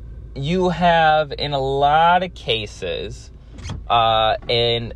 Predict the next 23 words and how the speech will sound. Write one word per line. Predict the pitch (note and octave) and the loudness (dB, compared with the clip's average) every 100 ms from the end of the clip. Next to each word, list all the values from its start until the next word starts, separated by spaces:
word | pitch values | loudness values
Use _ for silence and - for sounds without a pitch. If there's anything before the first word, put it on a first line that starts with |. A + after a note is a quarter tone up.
| - | -4
aristocracy | A#2+ A#2+ E3+ - C#3 B2 A2 - - F#2 F#2 G#2 - - - - - - - - | -2 0 -2 -2 -8 -8 -10 -10 -10 -8 -8 -10 -10 -12 -12 -10 -10 -10 -12 -2
in | C3 C3+ C3+ C3 | 0 2 0 -4
one | - A#2 C3+ D3 E3+ F3 - | -8 -2 0 2 0 -2 0
or | D3 C#3+ C#3 - | 2 4 2 2
another | B2 B2 B2 B2+ C3 B2+ | -2 0 -2 0 0 -2
country | - - B2 G#2 - F#2 F2+ G2+ - - - - - - | -4 -6 -6 -6 -10 -10 -8 -10 -12 -10 -10 -10 -10 -4
in | B2 C#3+ C#3+ C#3 | -2 -2 -2 -4
Europe. | A#2 A2+ B2+ F#2 - - - - - - - - - | -4 0 2 0 -6 -10 -10 -10 -10 -10 -10 -10 -8
So | - | -8
you | G#2+ G2+ | -6 -4
have, | G#2 A2+ G#2+ G#2 G#2+ A2+ | 0 2 4 4 2 0
like, | G#2+ - | 0 0
the | A#2 | -6
Portuguese, | - C#3 C3 D3+ A#2+ C#3+ A#2 E2+ D2+ - - - | 0 0 0 -4 -4 -2 -2 -4 -6 -6 -6 -6
the | G#2 | -4
Dutch, | - D3 C3+ - - - - - - - | -2 2 2 0 -6 -8 -8 -8 -8 -6
the | A2+ | -6
French, | - D#3 D3+ A2 - - - - - | -4 0 0 0 -6 -10 -10 -10 -8
the | A2 | -8
British, | - C3 D3+ A#2 - - - - - - - - - - - - - - | -6 0 2 2 -2 -6 -6 -6 -6 -8 -6 -6 -6 -6 -4 -4 -2 0
um, | G2+ F2+ D#2 A#1+ G#2+ - | 2 0 -2 -2 -2 -4
the | |
Spanish, | - - E3 D#3 B2+ - - - | -8 -2 0 0 0 -4 -6 -6